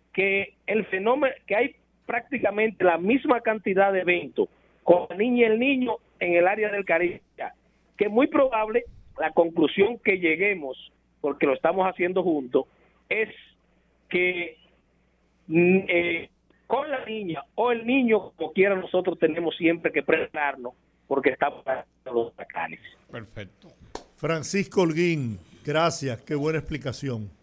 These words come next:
Speaker 3: Así que te vamos a esperar por aquí para que hablemos
Speaker 1: Gracias.
Speaker 3: con más detalle.
Speaker 1: Vamos a hablar con más detalles y vamos a hablar con gráficos y con imágenes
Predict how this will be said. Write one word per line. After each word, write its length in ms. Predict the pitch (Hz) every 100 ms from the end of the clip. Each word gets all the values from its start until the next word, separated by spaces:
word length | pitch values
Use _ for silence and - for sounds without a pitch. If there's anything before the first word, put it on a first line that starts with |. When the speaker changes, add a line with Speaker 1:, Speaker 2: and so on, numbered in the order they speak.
| _ _ _ _ _ _
Speaker 3:
Así 260 | - - 117
que 640 | 156 151 143 139 127 113 - _ _
te 100 | 165
vamos 300 | 156 175 214
a 20 |
esperar 380 | 214 214 208 214
por 140 | 190 190
aquí 260 | 147 196 143 -
para 200 | 147 143
que 60 | 139
hablemos 360 | 139 165 180 185
Speaker 1:
Gracias. 200 | 135 160
Speaker 3:
con 80 |
más 180 | 156 170
detalle. 560 | 156 127 160 139 104 92 _ _ - _ _ _ _ -
Speaker 1:
Vamos 400 | 113 156 180 185
a 40 |
hablar 240 | 180 185 185
con 200 | 185 185
más 140 | 190
detalles 580 | 190 190 202 196 202 202 -
y 80 |
vamos 320 | 170 165 180 180
a 40 |
hablar 260 | 170 170 -
con 180 | 170
gráficos 600 | 156 165 180 185 180 170
y 120 | 160 -
con 120 | 151
imágenes 800 | 147 143 - 170 190 160 147 139